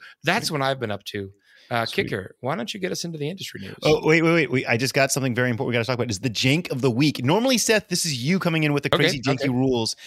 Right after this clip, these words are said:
Speaker 2: but I, I realized, you know, I showed my hobby progress there of my, I, so I got a Vanquisher, uh, as well as those e-, Executioners. The Vanquishers are kinda like the sniper rifle tank. Um,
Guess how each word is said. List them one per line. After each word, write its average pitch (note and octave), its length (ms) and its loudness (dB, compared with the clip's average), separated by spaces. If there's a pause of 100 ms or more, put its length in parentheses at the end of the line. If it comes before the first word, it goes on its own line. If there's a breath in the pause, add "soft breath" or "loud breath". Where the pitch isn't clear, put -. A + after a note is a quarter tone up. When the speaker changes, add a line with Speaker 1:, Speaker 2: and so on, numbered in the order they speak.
(200 loud breath)
Speaker 2:
but C3+ 280 2
I, C#3+ 140 2
I C#3+ 120 2
realized, D#3 460 2
you C3 140 -2
know, C3 80 0
I B2 80 -2
showed D#3 260 -4
my D3 120 -2
hobby A#2+ 240 -4
progress B2+ 480 -2
there A#2 200 -2
of G2+ 120 -6
my, G#2 280 -6
I, G#2+ 140 -2
so - 140 -2
I C#3 60 2
got D3+ 180 2
a C3 40 0
Vanquisher, C#3 540 -4 (320 loud breath)
uh, A2 260 0
as A2 160 0
well B2 220 2
as G#2 80 -2
those G#2+ 180 -2
e-, A2 140 -12 (140)
Executioners. A2 600 -4
The A2+ 60 -8
Vanquishers D#3 380 -2
are D3 60 2
kinda C#3+ 180 -4
like C3 100 -4
the - 80 -12
sniper C3 400 -4
rifle C#3 300 -2
tank. C#3+ 320 -4 (320 loud breath)
Um, C3 200 -2